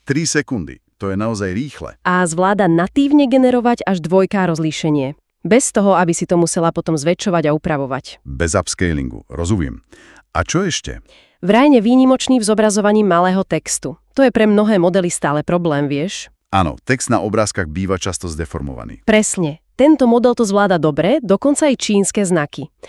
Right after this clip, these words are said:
Speaker 2: A má pokročilé typografické schopnosti. Vie spraviť plagáty, ktoré vraj vyzerajú lepšie ako šablóny.
Speaker 1: Lepšie ako šablóny?
Speaker 2: No áno. A k tomu hyperrealistické portréty.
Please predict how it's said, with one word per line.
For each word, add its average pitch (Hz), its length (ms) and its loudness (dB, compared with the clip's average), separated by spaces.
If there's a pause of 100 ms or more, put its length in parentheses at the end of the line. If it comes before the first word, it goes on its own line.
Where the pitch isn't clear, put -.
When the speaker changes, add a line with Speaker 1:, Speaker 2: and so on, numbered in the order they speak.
(120)
Speaker 2:
A - 80 -2
má 180 160 4
pokročilé 277 720 2
typografické 233 720 0
schopnosti. 196 720 -4
Vie 233 160 2
spraviť 226 400 -2
plagáty, 180 560 2
ktoré 226 320 0
vraj 220 320 4
vyzerajú 214 320 4
lepšie 165 480 0
ako 202 240 -2
šablóny. 170 720 0
Speaker 1:
Lepšie 85 400 -8
ako - 80 -16
šablóny? 82 560 -10 (160)
Speaker 2:
No 214 160 4
áno. 208 320 2 (400)
A - 160 -2
k - 80 -12
tomu 330 240 6
hyperrealistické 247 880 2
portréty. 160 720 -2